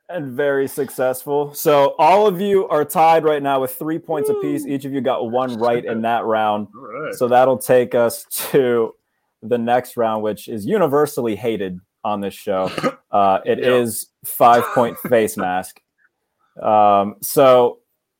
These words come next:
Speaker 1: you guys know how this works. I'm gonna put a screenshot of a player's helmet from about his chin to the top of, probably around the beginning of his helmet. Just gotta tell me who's
Speaker 2: Yeah.
Speaker 1: inside the helmet, and it'll be five points apiece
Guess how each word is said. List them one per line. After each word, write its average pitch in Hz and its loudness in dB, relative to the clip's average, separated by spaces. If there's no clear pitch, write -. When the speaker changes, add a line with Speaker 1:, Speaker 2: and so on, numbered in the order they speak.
Speaker 1:
you 135 -2
guys 127 0
know 123 0
how 120 2
this 113 -4
works. 113 -4
I'm 117 -8
gonna 110 -4
put 110 -2
a 110 -10
screenshot 120 -6
of 110 -2
a 104 -2
player's 110 -2
helmet 107 -2
from 113 -6
about 104 2
his 98 -8
chin 117 -2
to - -10
the 95 -6
top 113 4
of, 101 -6
probably 226 2
around 156 4
the 123 0
beginning 113 0
of 107 0
his 101 -4
helmet. 107 0
Just - -10
gotta 113 0
tell 127 0
me 120 -6
who's 117 -6
Speaker 2:
Yeah. 107 -8
Speaker 1:
inside 110 -2
the 101 -2
helmet, 104 2
and 107 -2
it'll 98 -2
be 101 -6
five 123 2
points 104 -8
apiece 101 -8